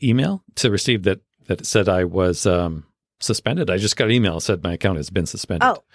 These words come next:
Speaker 2: oh,
Speaker 1: When
Speaker 2: okay.
Speaker 1: it was reinstated, I just got an email that said had been reinstated. There was no explanation either way why
Speaker 2: No,
Speaker 1: it
Speaker 2: no,
Speaker 1: was
Speaker 2: no, no, no,
Speaker 1: suspended
Speaker 2: no,
Speaker 1: or
Speaker 2: no, no, no, no.
Speaker 1: Yeah.
Speaker 2: I,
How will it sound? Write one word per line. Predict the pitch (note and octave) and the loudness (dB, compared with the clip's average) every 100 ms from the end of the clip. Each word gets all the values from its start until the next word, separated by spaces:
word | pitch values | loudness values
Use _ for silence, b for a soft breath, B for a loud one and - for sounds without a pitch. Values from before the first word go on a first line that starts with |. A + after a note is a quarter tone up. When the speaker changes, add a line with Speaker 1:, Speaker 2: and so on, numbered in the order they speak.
| B B | B B
Speaker 2:
oh, | A3+ - | -2 -2
Speaker 1:
When | G#2+ A2+ | 2 2
Speaker 2:
okay. | A#2+ | 4
Speaker 1:
it | A#2 | 4
was | A2 - | 2 0
reinstated, | A2+ B2+ C#3+ C3+ F#2 F#2+ G2+ | 0 2 2 2 0 2 2
I | F2+ | 2
just | G#2 - | 0 0
got | G#2 F#2+ | 0 2
an | G2 | 2
email | G2+ F#2+ | 2 0
that | G#2 | 0
said | G#2 F2 | 0 0
had | F2+ E2 | -2 0
been | G2 F#2 | 0 2
reinstated. | G2 F#2 - B2+ C2+ - _ | 2 0 2 0 0 -8 _
There | A#2+ G2+ | 0 2
was | F#2 G2 | 0 0
no | F#2+ F#2+ | 2 2
explanation | - - F#2+ G2 - E2+ F#2 - _ | -2 -4 0 0 0 -4 -8 -14 _
either | - A2+ G2 | -2 2 2
way | F#2 F#2 C2 - _ _ _ _ - | 2 0 -2 -14 _ _ _ _ -18
why | - F#2+ | -4 0
Speaker 2:
No, | D#4+ | 2
Speaker 1:
it | D#4+ | 4
Speaker 2:
no, | |
Speaker 1:
was | D#4+ | 4
Speaker 2:
no, | D#4 | 4
no, | C#4+ C#4+ | 4 4
no, | |
Speaker 1:
suspended | C4 A#3+ | 4 2
Speaker 2:
no, | A3+ | 0
Speaker 1:
or | |
Speaker 2:
no, | G#3 G3+ | 0 -2
no, | G3 | -4
no, | F#3 F3 | -6 -10
no. | E3+ D3+ _ - | -12 -16 _ -10
Speaker 1:
Yeah. | - - _ _ _ _ | -10 -10 _ _ _ _
Speaker 2:
I, | B3 | -8